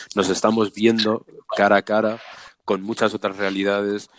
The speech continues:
eh, supongo que a muchos niveles, eh, cada cual, que de ninguna otra manera, o de, por lo menos, eh, muy difícilmente de manera escogida, eh, habríamos, nos habríamos visto, ¿no?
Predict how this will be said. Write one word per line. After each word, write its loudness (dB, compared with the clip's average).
eh, -4
supongo -8
que 2
a 6
muchos 0
niveles, 2
eh, -6
cada 0
cual, 2
que 2
de 2
ninguna 2
otra 2
manera, 0
o -4
de, -14
por -4
lo -2
menos, -2
eh, -10
muy 2
difícilmente 2
de 4
manera 4
escogida, 0
eh, -6
habríamos, -2
nos -6
habríamos -4
visto, 0
¿no? -4